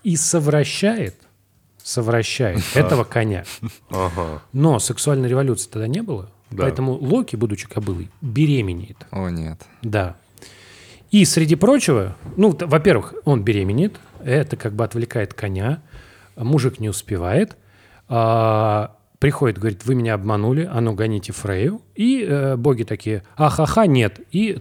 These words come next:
Speaker 1: Тор ёбает его, и, в общем, э, чувака молотом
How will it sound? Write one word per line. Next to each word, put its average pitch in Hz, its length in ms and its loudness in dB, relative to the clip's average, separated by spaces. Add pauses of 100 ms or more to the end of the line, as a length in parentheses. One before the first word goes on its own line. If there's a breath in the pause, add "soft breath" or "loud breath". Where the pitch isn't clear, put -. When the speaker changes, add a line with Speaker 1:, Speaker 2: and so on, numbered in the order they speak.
Speaker 1:
Тор 151 300 2
ёбает 110 500 0
его, 92 300 -6
и, 131 200 -2
в 101 80 -4
общем, 95 400 -10
э, 101 200 -10
чувака 113 580 -2
молотом 101 600 -4